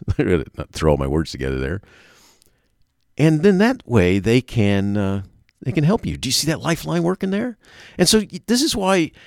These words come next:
you know, one of my rules is about connecting with people. You've got to find those people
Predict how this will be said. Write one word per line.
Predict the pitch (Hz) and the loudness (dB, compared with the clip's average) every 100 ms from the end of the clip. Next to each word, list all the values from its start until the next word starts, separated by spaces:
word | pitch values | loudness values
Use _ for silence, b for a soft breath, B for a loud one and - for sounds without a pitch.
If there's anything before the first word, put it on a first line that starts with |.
| b | b
you | 156 | 2
know, | 156 | 4
one | 165 | 4
of | 160 | 4
my | |
rules | 151 165 240 175 | 4 2 2 2
is | 139 | 0
about | 117 131 127 | 0 0 0
connecting | 131 139 208 277 190 | 2 2 2 2 2
with | 104 | 2
people. | - 85 185 | -2 -2 0
You've | 175 180 | 0 0
got | 185 202 | 0 0
to | 180 | -2
find | - 165 175 | -4 -2 0
those | 127 | 0
people | - 226 - 123 104 | 0 -4 0 -2 -2